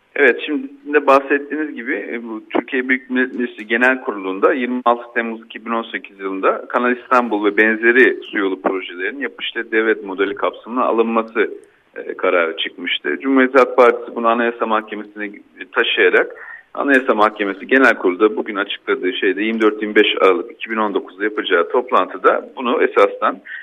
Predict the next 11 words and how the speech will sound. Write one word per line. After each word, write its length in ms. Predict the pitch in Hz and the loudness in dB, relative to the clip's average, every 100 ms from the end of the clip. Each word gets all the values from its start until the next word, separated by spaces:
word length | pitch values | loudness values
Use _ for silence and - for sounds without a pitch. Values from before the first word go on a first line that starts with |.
| - | -4
e, 140 | - 131 | 0 2
görüşeceğini 640 | 131 131 - 127 131 131 | 6 4 4 4 6 6
açıkladı. 520 | 104 - - 87 117 | 2 -2 -4 -4 -2
Bu 100 | 156 | -2
neden 240 | 170 175 160 | -2 0 0
önemli? 380 | 110 98 151 | 2 2 2
Buradan 280 | 160 143 139 | 0 4 4
çıkacak 440 | 139 - 131 127 - | 4 2 4 4 4
kanal, 260 | 123 185 | 4 4
Kanal 320 | - 151 147 | 4 2 2
İstanbul'un 520 | 147 156 143 131 170 | 2 4 4 4 0